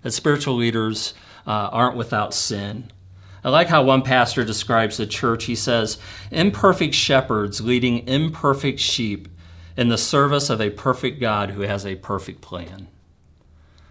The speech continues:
Uh, that should be such a huge encouragement for us. You see, leaders come and go. Hard times come and go. The economy goes up and down. Things change all this time. Despite all these uncertainties, the church goes on.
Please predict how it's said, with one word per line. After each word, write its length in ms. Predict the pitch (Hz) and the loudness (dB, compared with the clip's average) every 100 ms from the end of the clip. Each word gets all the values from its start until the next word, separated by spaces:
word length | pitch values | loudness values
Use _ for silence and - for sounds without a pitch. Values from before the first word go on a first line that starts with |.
| _ _ _ | _ _ _
Uh, 140 | - 156 | -14 -6
that 220 | 208 277 | 2 4
should 180 | - 226 | 4 4
be 100 | 208 | 4
such 380 | - 226 220 196 | 4 6 6 4
a 40 | |
huge 580 | 156 - 220 226 233 208 | 2 2 4 6 6 4
encouragement 760 | 185 - 170 165 160 165 127 | 2 4 6 6 6 4 0
for 200 | - 120 | 2 2
us. 200 | 110 104 | 4 2
You 60 | 165 | 0
see, 300 | 156 190 180 - - - | 2 4 2 -2 -12 -4
leaders 580 | 143 170 254 269 247 - | 4 6 6 6 4 2
come 400 | - - 196 190 | -2 2 4 6
and 160 | 170 147 | 4 6
go. 260 | 143 123 | 6 6
Hard 380 | 98 156 196 208 | 6 6 6 4
times 400 | - 202 185 180 | 4 4 4 2
come 240 | - 165 | 2 2
and 140 | 160 143 | 4 2
go. 320 | 147 151 147 - - - | 4 4 2 -4 -12 0
The 100 | 131 | 2
economy 560 | 127 160 170 190 185 165 | 2 4 6 6 4 4
goes 280 | 160 151 | 4 4
up 200 | 156 156 | 4 2
and 160 | 143 135 | 0 2
down. 360 | 135 135 135 131 | 2 4 4 2
Things 420 | 160 185 190 180 | 0 2 2 0
change 340 | - 147 139 | 0 0 4
all 160 | 123 123 | 4 4
this 200 | 123 117 | 2 0
time. 380 | 127 120 120 117 - - | 0 2 0 -2 -8 -8
Despite 600 | - 131 - - 175 180 | -2 0 0 2 4 4
all 340 | - 147 196 226 | 4 6 6 6
these 300 | 220 202 190 | 4 2 2
uncertainties, 800 | 165 151 151 139 117 117 107 120 | 2 2 0 0 -2 -6 -6 -6
the 60 | |
church 420 | 107 - 113 - | -6 -4 -4 -4
goes 240 | 117 104 101 | -6 -4 -4
on. 340 | 90 90 92 | -6 -8 -14